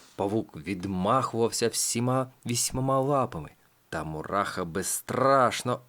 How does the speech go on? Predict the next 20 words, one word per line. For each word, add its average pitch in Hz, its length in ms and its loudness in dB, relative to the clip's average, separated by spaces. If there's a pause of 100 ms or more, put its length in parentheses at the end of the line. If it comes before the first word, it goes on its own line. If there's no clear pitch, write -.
(140)
"Ось 247 340 6
тобі! 135 520 2 (220)
Ось 254 560 4
тобі!" 110 580 -2 (520)
завдавав 87 600 -2
йому 82 240 -8 (100)
удар 92 440 -4
за 80 200 -8
ударом. 73 440 -10 (1000)
І 101 100 -4
щоразу, 117 560 2 (240)
як 104 200 -2
він 131 160 2
штрикав - 560 -4
павука 101 540 -2
тичинкою 90 580 -4
в 82 40 -8
живіт, 151 300 0 (260)
чи 123 140 0
груди 107 560 -2